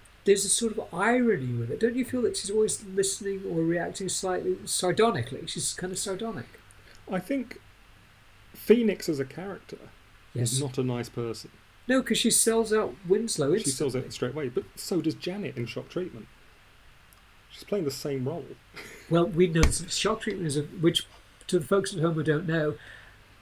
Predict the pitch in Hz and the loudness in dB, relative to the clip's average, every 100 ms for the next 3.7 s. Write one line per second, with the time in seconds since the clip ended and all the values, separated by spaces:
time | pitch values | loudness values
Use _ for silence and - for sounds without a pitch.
0 | - - 170 202 196 160 190 208 - 156 | -14 4 6 6 6 6 6 4 4 4
1 | 151 156 196 151 139 139 - - - - | 4 2 0 0 0 0 -4 -12 -8 -4
2 | 117 196 254 139 - 156 160 180 165 160 | 0 2 2 0 0 2 2 2 2 2
3 | 165 170 170 170 156 160 | 2 0 0 -2 0 0